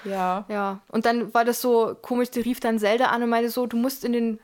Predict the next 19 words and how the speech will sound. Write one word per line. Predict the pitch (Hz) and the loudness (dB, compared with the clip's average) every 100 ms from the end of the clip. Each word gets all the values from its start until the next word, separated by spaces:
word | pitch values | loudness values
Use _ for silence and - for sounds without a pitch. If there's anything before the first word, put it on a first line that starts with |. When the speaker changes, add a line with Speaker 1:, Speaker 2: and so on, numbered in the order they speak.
| - | -4
Speaker 2:
Laden | 220 254 285 | 0 0 0
kommen | 277 269 269 269 | 2 2 2 0
und | 233 226 | -2 -4
bring | - 247 | -2 0
ein | 247 | 2
Gewehr | 233 220 220 | 2 2 2
mit.“ | 262 285 285 | 2 0 -4
Und, | - 226 226 | -6 -4 -2
Speaker 1:
Ja. | 233 220 220 | 0 0 0
Speaker 2:
äh, | 220 - - - - - - - | -2 -8 -20 -20 -20 -18 -18 -8
dann | 233 | -2
hat | 233 | 0
sie | 233 | 4
aufgelegt | 180 254 277 269 285 | 4 2 0 -2 -2
und | 254 240 | -2 -2
sie | 240 | -2
kam | 240 262 285 | 0 2 2
dann | 269 269 | 2 2
und | 247 226 | -2 -4